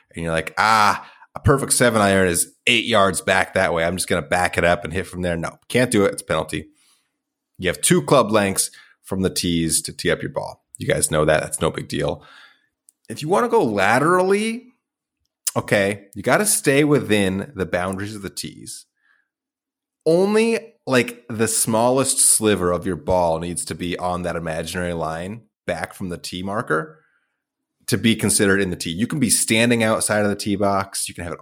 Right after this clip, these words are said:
all the way over there, just the corner edge of your ball inside that imaginary line behind the tee marker,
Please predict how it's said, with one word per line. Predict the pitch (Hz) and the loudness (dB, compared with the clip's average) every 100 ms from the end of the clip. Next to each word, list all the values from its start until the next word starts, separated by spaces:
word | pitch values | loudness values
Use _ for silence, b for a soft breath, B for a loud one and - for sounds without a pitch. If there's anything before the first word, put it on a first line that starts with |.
| - | 0
all | 135 139 | 4 4
the | 139 | 6
way | 127 | 6
over | 120 113 113 | 6 4 4
there, | 113 | 2
just | 107 104 - | 2 -2 -2
the | - | -6
corner | - 117 113 117 117 | -6 -4 0 2 2
edge | 98 95 98 | 2 0 0
of | 95 | 0
your | 92 | 0
ball | 82 90 92 - | 2 4 4 0
inside | 107 95 - 90 90 87 | -2 -4 0 2 2 2
that | 87 85 - _ - | 2 2 0 _ -6
imaginary | 85 80 85 - 90 87 | 0 2 2 2 2 4
line | 82 82 82 85 85 - B B B - | 4 4 2 0 -2 -6 B B B -6
behind | 90 87 87 | -2 0 0
the | 82 | 0
tee | - 87 | 0 2
marker, | 85 82 90 82 - | 4 4 2 0 -2